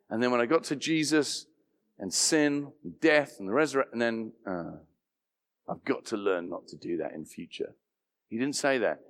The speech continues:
He was confident in the gospel. And he stayed the course in terms of the gospel. There was a mixed result. Some mocked.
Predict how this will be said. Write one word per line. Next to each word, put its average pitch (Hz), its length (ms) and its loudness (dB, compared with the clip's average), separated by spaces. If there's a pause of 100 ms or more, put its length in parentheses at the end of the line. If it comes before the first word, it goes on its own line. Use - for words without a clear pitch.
(120)
He 113 120 0
was 113 140 0
confident 147 640 -4
in 113 160 -2
the 113 80 0
gospel. 92 840 -4 (840)
And 110 180 0
he 120 100 0
stayed 143 480 4
the 170 80 2
course - 680 0 (260)
in 131 160 0
terms 110 400 -2
of 98 280 -2 (300)
the 127 100 -2
gospel. 156 340 -2
There 110 100 4
was 113 120 -2
a 113 60 2
mixed 113 360 -4
result. 127 420 0 (280)
Some 147 680 0 (300)
mocked. 110 720 0